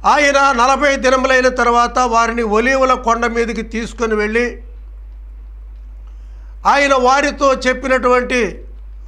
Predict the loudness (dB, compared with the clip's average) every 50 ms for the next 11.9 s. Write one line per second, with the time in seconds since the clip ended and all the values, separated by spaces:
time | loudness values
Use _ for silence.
0 | 0 2 2 2 2 2 0 2 2 2 2 2 2 2 0 0 0 0 0 -2
1 | -2 0 0 0 0 0 -2 -4 -8 -14 -16 -18 -18 -18 -18 -18 -18 -18 -18 -18
2 | -16 -16 -16 -16 -16 -12 -4 -2 -2 0 2 2 2 2 2 0 -2 0 2 2
3 | 2 2 0 -2 -2 -2 0 2 2 2 2 2 4 4 4 4 2 2 0 0
4 | 0 -2 -2 0 2 2 2 2 2 0 -2 -4 -8 -14 -16 -16 -16 -16 -16 -16
5 | -16 -16 -16 -16 -16 -16 -16 -16 -16 -16 -16 -16 -16 -16 -16 -16 -16 -16 -16 -16
6 | -16 -16 -16 -16 -16 -16 -16 -16 -16 -16 -10 -2 0 2 2 4 4 4 2 2
7 | 2 0 0 2 2 2 2 2 2 0 0 0 2 2 4 4 4 2 0 -4
8 | -8 -14 -16 -16 -16 -16 -16 -16 -16 -16 -16 -16 -16 -16 -16 -16 -16 -16 -16 -16
9 | -16 -16 -16 -14 -10 -6 -2 0 0 0 2 0 0 2 2 2 2 2 0 0
10 | 0 2 4 4 4 4 4 2 2 0 0 0 -2 -4 -4 -4 -4 -4 -2 -2
11 | -2 -2 -2 0 0 2 2 0 0 0 2 2 4 2 2 0 -4